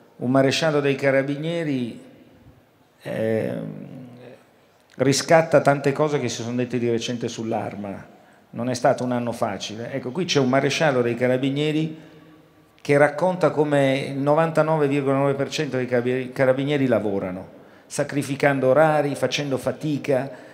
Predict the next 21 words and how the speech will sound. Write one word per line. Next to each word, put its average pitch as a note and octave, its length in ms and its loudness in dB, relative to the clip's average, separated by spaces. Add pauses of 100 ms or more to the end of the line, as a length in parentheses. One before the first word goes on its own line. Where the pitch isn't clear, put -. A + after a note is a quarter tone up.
andando C#3+ 440 2
contro C3+ 380 0
tante C#3 240 0
situazioni. C3 1040 2 (300)
E - 120 0
quindi D#3 300 8
rendi E3 360 8
merito E3+ 720 8 (300)
a C#3 100 6
una, C#3+ 240 6
a D3 100 2
un D3+ 80 8
ragazzo D#3+ 480 8
giovanissimo F3 1000 4 (960)
che E3 160 8
si G#3+ 160 6
è G#3 60 10
esposto - 640 8
in E3 140 6
prima G3+ 300 8
persona F3+ 1000 4